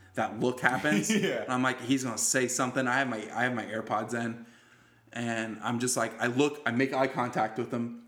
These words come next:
Speaker 1: and I'm like, "Fuck, that was my mistake. I should've just,
Speaker 2: <laughs>
Speaker 1: I should've just kept looking down." It's like, "Damn it, I don't have social media. I can't just, like, be
Speaker 2: Yeah.
Speaker 1: scrolling through shit right now." And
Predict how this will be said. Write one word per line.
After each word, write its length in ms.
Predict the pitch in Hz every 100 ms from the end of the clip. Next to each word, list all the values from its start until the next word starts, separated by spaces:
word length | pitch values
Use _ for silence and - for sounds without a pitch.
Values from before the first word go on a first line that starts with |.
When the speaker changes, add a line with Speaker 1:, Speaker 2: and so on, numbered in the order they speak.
| -
Speaker 1:
and 80 | 113
I'm 100 | 110
like, 140 | 107
"Fuck, 420 | - 127 - - - _ _ _ -
that 220 | - 120
was 100 | 120 127
my 100 | 110
mistake. 460 | 113 - 104 90 127
I 80 | 165
should've 240 | 147 254
just, 200 | - 262
Speaker 2:
<laughs> 260 | 262 208 240
Speaker 1:
I 40 |
should've 220 | 185 220 180
just 180 | -
kept 240 | 196 175 175
looking 240 | 170 165
down." 220 | 170 135 - -
It's 100 | 294
like, 100 | 247
"Damn 220 | 226 226
it, 80 | 170
I 80 | 208
don't 100 | 226
have 180 | 196
social 360 | - 196 180 165
media. 260 | 190 185 143
I 60 |
can't 240 | - 175 160
just, 160 | 139
like, 160 | 165 -
be 60 |
Speaker 2:
Yeah. 60 | 151
Speaker 1:
scrolling 520 | - 180 175 180 151
through 180 | 160 165
shit 240 | 165 143 127
right 200 | 131 127
now." 280 | 123 117 - - - - - -
And 400 | 151 147 135 120